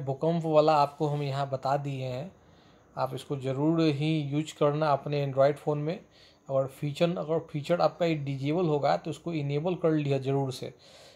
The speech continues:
क्या है कि भूकंप वूकंप आई तो थोड़ा एकरा से सहायता मिली। अगल बगल कितनो भूकंप आई फ़ोर पॉइंट फ़ाइव अगर ज़्यादा तो अलर्ट्स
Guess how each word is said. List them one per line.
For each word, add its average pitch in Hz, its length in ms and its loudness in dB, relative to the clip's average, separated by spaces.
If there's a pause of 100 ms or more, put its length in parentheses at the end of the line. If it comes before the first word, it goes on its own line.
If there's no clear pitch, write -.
(140)
क्या 131 100 0
है 127 60 -2
कि 143 100 0
भूकंप 147 460 2
वूकंप 175 420 2
आई 160 200 2
तो 160 220 -2
थोड़ा 156 140 4
एकरा 151 180 2
से 147 140 -2
सहायता 135 460 -2
मिली। 117 280 -8 (600)
अगल 147 240 -2
बगल 147 240 0
कितनो 147 320 -2
भूकंप 147 380 2
आई 151 140 6
फ़ोर 147 280 -2
पॉइंट 147 200 -2
फ़ाइव 139 200 0
अगर 139 140 -2
ज़्यादा 131 320 2 (500)
तो 143 80 -6
अलर्ट्स 147 360 0